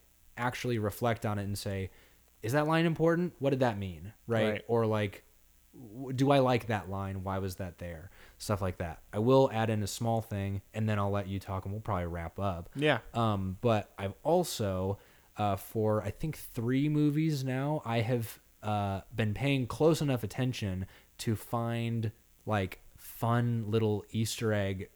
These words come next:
Speaker 1: like, film fun facts,
Speaker 2: Mm-hmm.
Speaker 1: uh, in three movies so far that, no, four movies so far that have not been talked about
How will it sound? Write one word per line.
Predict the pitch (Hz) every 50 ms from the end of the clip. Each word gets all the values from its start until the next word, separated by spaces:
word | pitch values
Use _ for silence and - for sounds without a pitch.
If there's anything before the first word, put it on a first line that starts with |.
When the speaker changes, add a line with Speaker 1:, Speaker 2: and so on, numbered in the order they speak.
| _ _ _ _ _ -
Speaker 1:
like, | 101 95 - - -
film | - - 135 135 131 127 120
fun | 110 - 127 123 120 110
facts, | - 117 113 107 90 78 - - - - -
Speaker 2:
Mm-hmm. | 139 135 135 139 131 135 - 110
Speaker 1:
uh, | 110 110 101
in | 113 117 113
three | 107 - 151 170 175
movies | 160 151 147 135 135 131 123
so | - 135 127 120
far | - - 120 117 117 117 117 110 - - - - -
that, | 104 110 107 107 104 101 - - _ _ -
no, | 143 135 107
four | - - - 139 135 143 139
movies | 127 120 107 95 87 82 -
so | - 107 92 87
far | - - 95 85 85 87 92 95 - - - - - -
that | 107 110 113 110 101
have | 95 110 104 95 98
not | 101 104 113 123 135 131
been | 139 135 123
talked | 113 123 117 110 107 -
about | 113 98 101 98 98 98 92 87 -